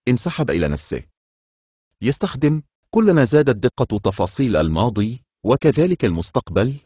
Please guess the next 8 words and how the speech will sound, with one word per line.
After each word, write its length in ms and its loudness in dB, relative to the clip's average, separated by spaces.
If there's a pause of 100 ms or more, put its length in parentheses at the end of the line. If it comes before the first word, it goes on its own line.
(200)
لأن 320 2
الخيال 440 0
يناسبنا 800 0
أيضًا، 540 0 (280)
تتم 340 2
دعوى 280 2
الشخص 360 -4
للتذكر 720 -4